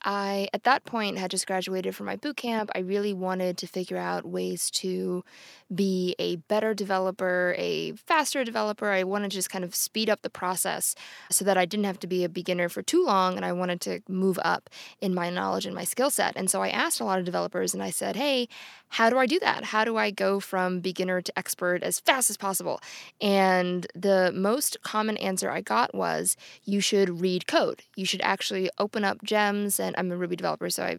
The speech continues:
speak mostly in gems. Uh, "You should open up libraries and other people's projects and read people's code and try your best to understand it." And that's a really good way to just be exposed to new ideas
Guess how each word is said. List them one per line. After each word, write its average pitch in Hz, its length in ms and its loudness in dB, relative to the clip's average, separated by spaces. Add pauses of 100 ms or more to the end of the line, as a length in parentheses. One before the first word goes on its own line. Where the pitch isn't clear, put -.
(120)
speak - 280 -4
mostly 190 280 2
in 202 100 4
gems. 190 360 0 (340)
Uh, 190 180 6
"You 190 140 4
should 214 160 0
open 196 240 4
up 180 180 4
libraries 214 800 2
and 180 240 0
other 214 240 2
people's 202 400 -2
projects 190 540 0 (180)
and 185 360 0 (380)
read 208 500 2
people's 185 360 -4
code 180 560 2
and 180 360 0 (180)
try 196 300 0
your 190 160 2
best 180 340 -2
to - 100 -2
understand 190 520 -6
it." - 100 -10
And 185 160 -4
that's 175 220 -2
a 175 60 -4
really 180 300 2
good 180 200 -2
way 175 400 -2 (340)
to 175 560 0
just 214 220 0
be 190 100 -2
exposed 202 460 0
to 185 160 0
new 180 220 0
ideas 202 840 2